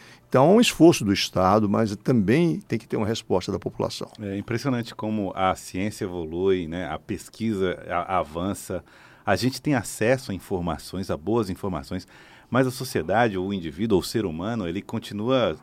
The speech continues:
Speaker 2: sendo, é, é, o motor de injustiça, de má informação, de irresponsabilidade, muitas vezes gera esse tipo de problema. Agora, é, vale a pena ser alarmista em casos assim, doutor Carlos Henrique, pra garantir que não haja negligência?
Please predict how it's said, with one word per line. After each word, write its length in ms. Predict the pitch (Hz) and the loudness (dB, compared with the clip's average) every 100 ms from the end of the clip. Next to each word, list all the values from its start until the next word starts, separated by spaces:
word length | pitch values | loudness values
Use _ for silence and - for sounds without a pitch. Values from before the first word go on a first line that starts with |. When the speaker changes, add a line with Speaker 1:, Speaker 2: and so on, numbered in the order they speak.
| - | -14
Speaker 2:
sendo, 560 | - 110 107 107 90 - - - - - | -10 -6 -2 0 0 -2 -12 -20 -20 -10
é, 280 | - 87 - | -2 -2 0
é, 20 | |
o 40 | 87 | 0
motor 420 | 104 98 104 90 | 2 2 2 0
de 120 | 85 | 0
injustiça, 800 | 104 98 - - 82 95 - 76 | -2 -2 -8 -10 -8 -8 -8 -10
de 140 | 71 78 | -10 -4
má 240 | 98 104 | -2 0
informação, 720 | 82 95 90 - - 80 90 | -2 -4 -4 -6 -10 -8 -6
de 140 | 80 107 | -4 -4
irresponsabilidade, 1000 | 98 101 104 104 95 95 76 90 95 82 | -2 -4 -4 -6 -2 -2 0 0 0 -2
muitas 320 | 95 117 85 | -4 -4 -4
vezes 300 | 90 101 107 | -2 -2 2
gera 320 | 98 101 113 - - - | 4 4 2 -6 -20 -12
esse 220 | - - - | -10 -10 -8
tipo 260 | 113 - | -8 -8
de 80 | 107 | -8
problema. 440 | - 127 87 85 | 0 0 2 -2
Agora, 280 | 104 143 131 - - - _ | 4 6 6 2 -20 -20 _
é, 560 | - 127 131 127 120 107 82 | 4 8 10 10 10 8 6
vale 340 | 95 165 165 | 8 10 10
a 60 | 147 | 6
pena 540 | - 131 123 110 92 | 2 2 4 2 0
ser 380 | - - 127 - - | -6 -2 0 0 0
alarmista 720 | 123 117 90 101 143 - 95 | 2 2 2 -2 -4 -6 -12
em 40 | |
casos 360 | 82 95 80 78 | -8 -8 -8 -10
assim, 400 | 82 - 110 76 - _ | -12 -8 -8 -10 -16 _
doutor 220 | - - | -20 -16
Carlos 240 | - 80 73 | -10 -10 -10
Henrique, 220 | 73 - | -14 -8
pra 160 | 98 92 | -4 0
garantir 600 | 95 110 92 - 120 120 | 6 6 4 -2 -4 -2
que 120 | 113 | -4
não 160 | 101 | 0
haja 220 | 101 95 92 | 0 0 -4
negligência? 800 | 87 82 76 107 113 - - | -6 -6 -6 -4 -4 -6 -14